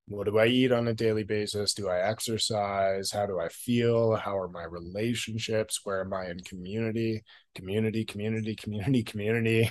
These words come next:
<laughs> Something that's really been missing in the last couple decades. And, you know, very curious that we have a mental health epidemic spurring where, you know, in other, uh, countries around the world that are, you know, quite frankly, um,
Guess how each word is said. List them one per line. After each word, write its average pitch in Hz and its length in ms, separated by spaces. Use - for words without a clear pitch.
<laughs> - 400
Something 127 320
that's 113 200
really 127 420
been 127 200
missing 127 400
in 117 80
the 113 60
last 110 300
couple 107 260
decades. 101 560
And, 101 400
you 104 140
know, 98 300
very 104 340
curious 107 440
that 107 120
we 104 60
have 101 140
a 98 220
mental 101 240
health 104 260
epidemic 92 520
spurring 95 600
where, 95 480
you 104 120
know, 90 200
in 95 120
other, 92 380
uh, 90 280
countries 110 440
around 95 200
the 92 80
world 123 240
that 101 100
are, 95 140
you 110 80
know, 90 260
quite 95 180
frankly, 95 480
um, 95 400